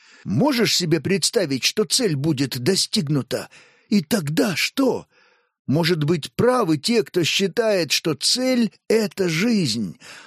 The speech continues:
а всего дороже жизнь и всё нравственно, что служит жизни. Как-то по жизни получается у меня, что цель — это жизнь,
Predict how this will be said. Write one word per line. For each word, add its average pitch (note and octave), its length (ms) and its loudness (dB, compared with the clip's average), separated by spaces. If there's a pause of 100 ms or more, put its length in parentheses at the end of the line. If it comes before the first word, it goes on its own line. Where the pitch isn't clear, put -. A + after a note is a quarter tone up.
(100)
а C3 80 0
всего F3 340 2
дороже F#3+ 520 2
жизнь E3 760 0 (260)
и A3 140 2
всё G3+ 460 0
нравственно, D#3 840 0
что - 240 -2
служит E3 640 0
жизни. A2+ 760 -2 (800)
Как-то A3+ 300 0 (100)
по G3+ 140 2
жизни G3 340 2
получается G3 800 0
у D3 80 2
меня, C#3 320 0
что D#3+ 240 -4
цель — C4 560 0
это G#3+ 340 0
жизнь, C3+ 640 0